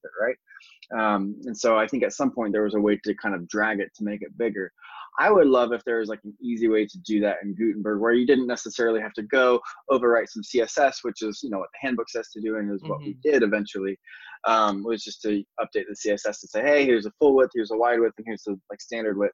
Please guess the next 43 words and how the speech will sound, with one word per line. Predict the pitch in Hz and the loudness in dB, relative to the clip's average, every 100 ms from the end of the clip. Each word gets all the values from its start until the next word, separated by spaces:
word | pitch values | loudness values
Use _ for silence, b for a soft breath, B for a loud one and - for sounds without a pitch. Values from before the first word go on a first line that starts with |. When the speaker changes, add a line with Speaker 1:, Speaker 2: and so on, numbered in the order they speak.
| _ B B B B 101 | _ B B B B 0
Speaker 1:
Um, | 95 92 151 | 0 2 4
it | |
would | 156 143 | 6 6
be | 139 - | 4 2
cool | - 156 143 | 4 6 6
if | 123 | 4
it | 113 | -2
just | 110 - | -6 -8
kind | - 107 | -6 -4
of | |
let | 104 104 - | -2 -4 -2
you | 107 | -2
as | 98 | -2
a | 95 | -2
user | 117 170 113 101 98 104 _ - | 2 2 4 2 0 -4 _ -10
just | 117 104 - | -8 -8 -8
kind | 101 | -10
of | 90 | -8
stretch | - 87 - | -8 -8 -6
it | 110 - | -6 -8
and, | 120 104 98 - | -8 -6 -6 -8
and | 117 107 | -6 -2
do | 107 | 2
that, | 113 98 | 2 0
because | 107 113 101 B B - | -2 -2 -2 B B -2
once | 170 - | 0 4
we | 143 | 4
did | 131 120 107 | 6 4 4
that, | 120 110 - b b - | 2 2 -2 b b -4
the | 113 | 0
actual, | 113 113 - 120 107 104 98 85 _ | 0 -2 -6 -4 -4 -4 -6 -10 _
the | 113 | -8
reflection | 107 104 127 120 - 117 | -6 -4 -2 -2 -2 -2
of | 113 | -2
it | 110 | -4
from | 113 | -6
the | 107 | -8
front | 104 120 127 | -4 -2 -2
end | 123 | -2
to | 113 | -2
the | |
back | 101 117 131 | 2 2 2
end, | 170 170 | 0 0